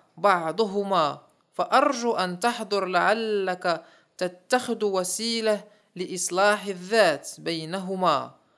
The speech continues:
فقال له جحا: "هل تشاجرت من أجل العمر؟" فقال الرجل:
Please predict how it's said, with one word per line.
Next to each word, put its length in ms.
فقال 760
له 240
جحا: 640
"هل 400
تشاجرت 880
من 280
أجل 400
العمر؟" 500
فقال 600
الرجل: 560